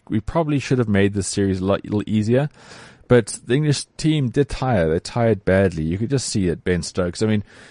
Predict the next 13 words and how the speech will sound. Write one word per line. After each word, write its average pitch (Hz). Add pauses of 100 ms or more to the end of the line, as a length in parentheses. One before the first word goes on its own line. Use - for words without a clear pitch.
(140)
Ben 151
Stokes 135
was 120
so 139
tired 113
towards 95
the -
end 95
there. 80
His 98
hair 123
went 95
from 85